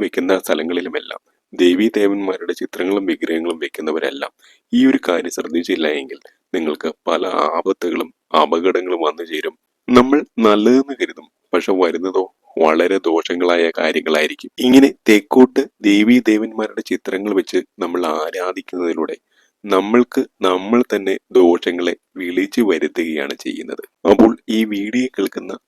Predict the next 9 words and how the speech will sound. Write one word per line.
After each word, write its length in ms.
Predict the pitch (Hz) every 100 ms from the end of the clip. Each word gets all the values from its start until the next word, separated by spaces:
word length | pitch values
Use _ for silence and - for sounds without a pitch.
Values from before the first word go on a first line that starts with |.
| -
കുടുംബിനികൾ, 560 | 90 85 90 92 - - -
സ്ത്രീകൾ, 460 | - - 80 82 92 - -
വീട്ടമ്മമാർ 600 | 95 85 87 87 82 85 - - 90
എല്ലാവരും 480 | 80 82 - - - _ 98 95
ഇന്ന് 180 | 113 101
തന്നെ 220 | 80 - - 98
അങ്ങനെ 220 | 82 82 82
ഫോട്ടോകളും 520 | 80 - 90 87 85 85
ചിത്രങ്ങളും 520 | - 87 85 85